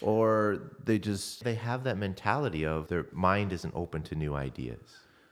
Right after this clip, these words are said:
Speaker 2: you know? Like,
Speaker 1: True.
Speaker 2: "Hey, I'm coming in from, uh,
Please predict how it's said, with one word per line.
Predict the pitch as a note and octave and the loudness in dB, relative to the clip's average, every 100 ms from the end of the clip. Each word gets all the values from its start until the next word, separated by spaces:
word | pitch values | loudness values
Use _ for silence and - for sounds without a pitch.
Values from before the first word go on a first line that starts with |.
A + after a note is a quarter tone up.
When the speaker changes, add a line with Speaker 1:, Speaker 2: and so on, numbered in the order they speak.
| _ - | _ -8
Speaker 2:
you | D#2 | -4
know? | D#2 F#2+ C3 - - - _ - | 0 0 -2 -12 -20 -20 _ -2
Like, | E2+ E2+ | 0 2
Speaker 1:
True. | - E3 | 4 6
Speaker 2:
"Hey, | - | 6
I'm | C3 E2+ | 4 -2
coming | - A#2 A#2+ A#2+ | 2 4 4 2
in | C3+ A#2 G#2 - | 2 0 -4 -12
from, | - - G#2 G2+ F#2+ | -12 0 2 4 4
uh, | F#2 F2+ F2 | 2 2 0